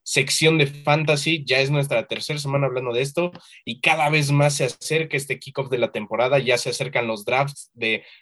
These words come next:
del fantasy, así que... Hemos hablado mucho de corredores dentro de este podcast, pero Mav nos trajo una idea muy, muy interesante de una estrategia que se puede hacer para los que les toca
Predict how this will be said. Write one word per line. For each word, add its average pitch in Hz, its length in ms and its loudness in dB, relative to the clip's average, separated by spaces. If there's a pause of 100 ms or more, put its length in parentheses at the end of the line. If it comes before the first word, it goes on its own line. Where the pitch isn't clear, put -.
(120)
del 104 720 0
fantasy, 151 720 0
así 143 320 -6
que... 180 220 0 (520)
Hemos 196 260 4
hablado 165 220 6
mucho 165 380 4
de 120 180 4
corredores 127 760 0
dentro 113 420 -4
de 117 80 -2
este 120 180 -6
podcast, - 560 0 (400)
pero 147 160 4
Mav 180 320 4
nos 170 300 0
trajo 175 280 -2
una 175 140 0
idea 160 260 2
muy, 190 400 0
muy 190 260 -2
interesante 143 680 -4
de 131 80 0
una 139 100 -2
estrategia 123 500 -4
que 120 120 -6
se 101 120 -12
puede 131 160 2
hacer 151 320 0 (300)
para 117 240 4
los 123 400 2
que 123 380 0
les 131 400 -2
toca 170 260 0